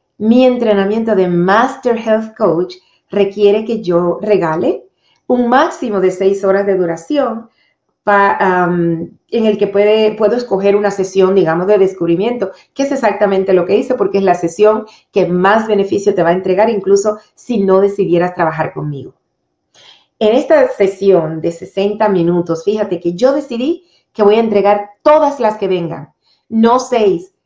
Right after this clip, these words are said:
todas las que vengan durante todo el mes de enero y parte del mes de febrero, absolutamente gratis. Y en esta sesión vas a descubrir qué te ha estado deteniendo, demorando,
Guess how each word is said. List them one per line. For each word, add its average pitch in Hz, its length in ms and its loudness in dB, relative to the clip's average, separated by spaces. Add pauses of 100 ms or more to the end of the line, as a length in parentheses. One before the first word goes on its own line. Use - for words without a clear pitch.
(160)
todas 247 480 2
las 202 280 -2
que 190 140 -2
vengan 190 540 -2
durante 196 480 0
todo 226 380 0
el 202 120 0
mes 196 240 -2
de 202 80 0
enero 190 420 -2 (240)
y 240 380 -4
parte 202 420 0
del 185 200 4
mes 170 160 -2
de 190 100 2
febrero, 165 480 -4 (280)
absolutamente 214 720 -4
gratis. 233 540 -10 (520)
Y 262 440 2
en 208 100 2
esta 226 240 0
sesión 240 560 -4 (340)
vas 220 260 0
a 240 60 2
descubrir 214 720 0 (240)
qué 277 140 0
te 277 120 0
ha 269 40 2
estado 220 380 2
deteniendo, 170 1040 0
demorando, 170 1000 0